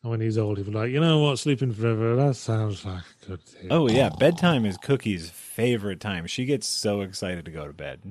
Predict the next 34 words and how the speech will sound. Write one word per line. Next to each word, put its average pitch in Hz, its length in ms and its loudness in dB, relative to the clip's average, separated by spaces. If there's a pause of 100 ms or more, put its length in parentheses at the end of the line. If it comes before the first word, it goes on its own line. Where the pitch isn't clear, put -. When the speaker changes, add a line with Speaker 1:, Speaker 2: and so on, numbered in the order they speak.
Speaker 2:
She - 180 -6
would 185 140 -4
love 196 240 4
it. 123 200 -6
Speaker 1:
Yeah. 98 100 -16
Speaker 2:
It'd 175 120 -2
be 190 100 6
like 175 140 6
going 175 200 2
to 170 60 -2
bed 175 240 2
for 95 160 -4
a 85 120 -4
super 123 460 -4
long 95 340 -4
time. 69 440 -16 (1400)
Uh, 117 400 2
oh, 147 240 8
I 107 160 4
got 131 200 2
a 143 80 4
message 120 440 0
from 117 400 -2
our 92 280 -2
editor-in-chief, 127 920 0
Nick 87 340 -6
Calandra, 165 520 2
who 170 80 4
says, 185 240 6
"We 226 140 2
missed 240 460 6
a 202 80 4
super 240 380 0
chat." 80 560 0